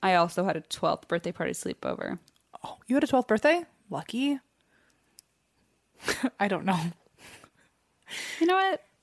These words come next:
Speaker 2: We're doing that, that Office bit again, aren't we? Where I'm Michael Scott and you're the cameraman and you're just like, "I'm gonna keep fucking rolling."
Speaker 1: I just stare at you until you go,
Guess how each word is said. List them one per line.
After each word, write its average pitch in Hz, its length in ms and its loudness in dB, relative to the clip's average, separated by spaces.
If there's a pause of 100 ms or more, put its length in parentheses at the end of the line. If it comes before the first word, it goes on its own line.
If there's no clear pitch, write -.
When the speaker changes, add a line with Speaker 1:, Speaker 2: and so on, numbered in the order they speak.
(220)
Speaker 2:
We're 269 100 6
doing 370 220 4
that, 277 340 4
that 220 180 4
Office 214 460 6
bit 196 300 4
again, 185 260 4
aren't 190 160 4
we? 190 80 8
Where 190 180 8
I'm 190 120 6
Michael 196 240 4
Scott 196 240 4
and 185 80 2
you're 185 100 6
the 185 80 0
cameraman 180 560 2
and 180 100 -2
you're 175 120 0
just 175 120 -4
like, 180 200 -2
"I'm 165 80 -8
gonna 175 100 -6
keep - 220 -12
fucking 196 320 -2
rolling." - 400 0
Speaker 1:
I 233 80 4
just 285 240 2
stare 185 300 4
at 220 100 6
you 226 180 6
until 208 260 4
you 185 120 2
go, 170 280 2